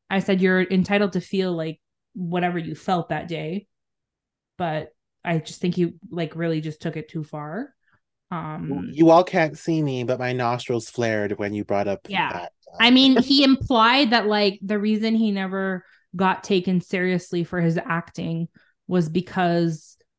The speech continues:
Speaker 1: they wrote this butt scene. And I was like, "Sir, you're not that talented."
Speaker 2: And you know what else I find ironic? When you said, like, when he argues with the, with the, with the, the girls on the podcast saying,
Speaker 1: Mm-hmm.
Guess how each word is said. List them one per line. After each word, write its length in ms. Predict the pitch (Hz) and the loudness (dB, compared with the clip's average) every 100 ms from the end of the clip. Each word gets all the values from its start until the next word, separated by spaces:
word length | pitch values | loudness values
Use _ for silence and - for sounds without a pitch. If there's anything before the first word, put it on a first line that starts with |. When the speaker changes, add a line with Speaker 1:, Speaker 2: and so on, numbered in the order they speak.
| _ | _
Speaker 1:
they 180 | 180 180 | -2 0
wrote 260 | 170 170 165 | 2 0 2
this 160 | 165 165 | -2 0
butt 280 | 156 - | -4 -6
scene. 380 | - - 170 - _ _ _ _ _ _ _ _ _ _ | -10 -6 -6 -8 _ _ _ _ _ _ _ _ _ _
And 80 | 233 | 2
I 40 | 247 | 4
was 80 | |
like, 160 | 262 262 | 4 0
"Sir, 540 | - 285 269 269 254 - _ _ _ _ _ _ _ _ _ | 0 2 4 4 0 -8 _ _ _ _ _ _ _ _ _
you're 140 | 240 | 2
not 220 | 262 269 254 | 4 4 2
that 140 | 220 | -2
talented." 640 | - 175 170 160 151 175 _ _ _ _ _ | -2 -4 -4 -6 -8 -10 _ _ _ _ _
Speaker 2:
And 120 | 156 | 6
you 60 | 180 | 8
know 60 | |
what 80 | 208 | 8
else 180 | 175 185 | 8 6
I 60 | 202 | 2
find 220 | 196 190 | 4 4
ironic? 440 | 185 180 196 196 - | 2 2 0 -2 -2
When 140 | 170 | 0
you 80 | 170 | 0
said, 460 | - 156 156 151 - _ _ _ _ _ _ 139 | 2 2 4 0 -8 _ _ _ _ _ _ -10
like, 300 | 131 127 135 | -6 -4 -4
when 100 | 135 | -4
he 80 | |
argues 380 | 127 127 131 127 | 0 0 0 -2
with 100 | 127 | -4
the, 100 | 123 | -4
with 240 | 113 123 - | -4 -4 -4
the, 200 | 117 107 | -10 -8
with 240 | 120 113 | -8 -8
the, 320 | 117 113 107 104 | -4 -2 -2 -4
the 100 | 110 | -4
girls 300 | 110 110 113 | 0 0 0
on 80 | 117 | -4
the 100 | 113 | -4
podcast 560 | 117 117 - 113 113 | -6 -6 -4 -4 -4
saying, 460 | - - 226 220 | -4 -2 0 0
Speaker 1:
Mm-hmm. 80 | 202 | -4